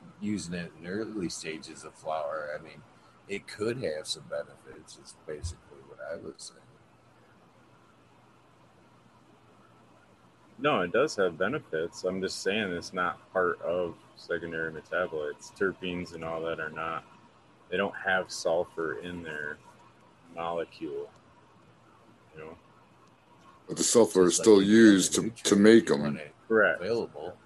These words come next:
Speaker 3: Yeah.
Speaker 2: Right. Sulfur is not used. It's, it's not used up to my understanding though. Like,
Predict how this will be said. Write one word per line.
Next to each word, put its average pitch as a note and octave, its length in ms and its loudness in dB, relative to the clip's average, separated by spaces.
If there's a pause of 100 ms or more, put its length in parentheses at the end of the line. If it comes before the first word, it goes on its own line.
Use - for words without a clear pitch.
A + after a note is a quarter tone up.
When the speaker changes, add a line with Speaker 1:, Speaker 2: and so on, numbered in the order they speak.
(160)
Speaker 3:
Yeah. D2 380 8 (280)
Speaker 2:
Right. D2 100 -14 (1800)
Sulfur G#2 500 2
is E2+ 140 -2
not F2+ 220 0
used. F#2 480 -6
It's, - 300 -8
it's - 400 -4
not F#2+ 240 2
used F#2+ 400 -4
up F#2 300 -2
to - 100 -20
my E2 220 -4
understanding D2+ 720 -12
though. D#2 280 -12
Like, D#2 160 -8